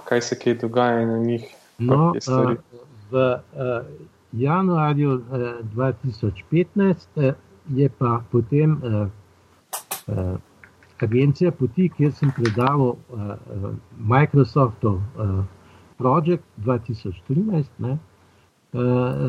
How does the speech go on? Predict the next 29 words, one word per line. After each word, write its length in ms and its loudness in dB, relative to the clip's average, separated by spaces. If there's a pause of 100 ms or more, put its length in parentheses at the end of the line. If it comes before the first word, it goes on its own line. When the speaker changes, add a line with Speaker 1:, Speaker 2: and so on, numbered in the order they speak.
(200)
Speaker 2:
so 140 0
pripravljali 680 2
nov 180 4
program 640 2
za 360 0 (180)
tekoče 500 0
leto 480 2 (580)
in 240 2
smo 200 0
potem, 720 0
eh, 60 -4 (480)
eh, 280 0 (640)
eh, 340 2 (280)
je 80 2
bila 240 0
želja, 400 2
da 140 0
bi 180 0
uvrstili 540 0
tudi 200 -2 (160)
neke 340 2
osnove, 640 2
nek 260 2
informativni 960 0
kratek 460 -2
seminar 640 0
o 100 -2 (100)
bimu, 340 2
no, 260 0